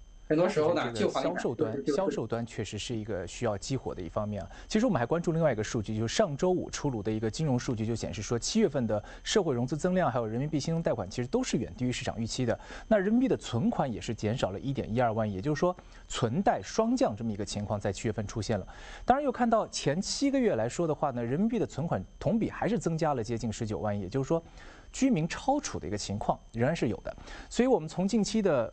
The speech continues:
Speaker 2: 股市走势也好，楼市销售也好，以及这个C P I的数据也是转负了，似乎都印证了现在居民不管是买房还是投资还是消费的意欲都是比较低迷的。那您的预判，这样的情况在短期之内会不会还会延续下去呢？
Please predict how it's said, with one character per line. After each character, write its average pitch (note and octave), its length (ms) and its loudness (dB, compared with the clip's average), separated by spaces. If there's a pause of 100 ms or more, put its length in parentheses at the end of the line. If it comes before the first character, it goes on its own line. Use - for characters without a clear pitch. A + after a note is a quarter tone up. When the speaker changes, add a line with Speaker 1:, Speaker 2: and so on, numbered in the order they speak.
(100)
Speaker 2:
股 B2 140 2
市 F#3+ 140 4
走 G#2 160 0
势 - 160 -2
也 C3 100 2
好， - 280 -2
楼 A#2 180 2
市 D#3+ 200 2
销 D3+ 180 2
售 C3+ 140 0
也 A2 100 2
好， G#2 180 -2
以 G#2 60 -4
及 A2+ 160 -6
这 B2+ 100 -4
个 A2+ 80 0
C D#3 160 -2
P E3 120 0
I D3+ 60 2
的 A#2+ 60 -2
数 B2 220 -2
据 G#2+ 120 -4
也 G2 60 -2
是 A2 60 -6
转 F2 220 -4
负 C3 180 -4
了， F2 120 -2 (340)
似 - 200 0
乎 B3+ 140 0
都 A#3+ 140 4
印 A#3+ 180 4
证 F#3+ 140 2
了 C#3+ 60 -2
现 G3+ 200 -2
在 F3 160 0 (240)
居 - 160 0
民 F3+ 180 2
不 G#3 100 -2
管 B2+ 120 2
是 C3+ 100 -6
买 G#2 220 -2
房 A#2 180 -2
还 B2+ 80 -2
是 B2 120 -4
投 A2 200 -4
资 C3+ 140 -2
还 A#2+ 60 0
是 C#3 100 -2
消 C3+ 160 2
费 F3+ 140 -2
的 C#3 40 -2
意 F3 120 -6
欲 C3 120 0
都 G#3+ 160 0
是 A3 140 -2
比 A2 100 -2
较 G#2+ 140 0
低 B2+ 180 -2
迷 G2+ 160 -2
的。 F2 140 -6 (380)
那 B3 100 6
您 G3 180 4
的 C#4 60 4
预 G#3+ 180 2
判， F3 280 -2
这 C#4+ 120 2
样 C4+ 80 2
的 D3 80 2
情 G#2+ 300 -2
况 D#3 180 -2
在 D3+ 100 0
短 - 200 -2
期 C3 100 -4
之 E3+ 140 0
内 E3 80 4
会 D#3+ 160 0
不 D#3 60 -2
会 C3+ 40 -2
还 G#2+ 120 -2
会 D3+ 120 -2
延 F#2+ 140 -4
续 - 100 -12
下 F2 140 -4
去 - 140 -12
呢？ - 60 -12